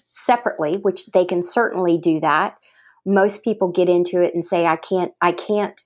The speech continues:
analyze my own data from an unbiased standpoint."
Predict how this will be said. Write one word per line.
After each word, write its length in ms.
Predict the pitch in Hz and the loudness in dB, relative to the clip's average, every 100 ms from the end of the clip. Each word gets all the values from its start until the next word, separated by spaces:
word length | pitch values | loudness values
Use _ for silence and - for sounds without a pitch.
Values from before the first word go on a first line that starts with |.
| _ - | _ 0
analyze 560 | 185 185 185 175 175 | 2 4 4 4 2
my 160 | 180 160 | -2 -2
own 260 | 175 175 170 | -2 -2 0
data 420 | 175 160 165 185 - | 2 2 2 0 0
from 200 | 170 170 | 0 0
an 100 | - | -2
unbiased 580 | 170 165 165 160 160 165 | -2 0 0 0 -2 -4
standpoint." 800 | - 170 165 170 185 180 196 | -2 -2 -2 -2 -2 0 0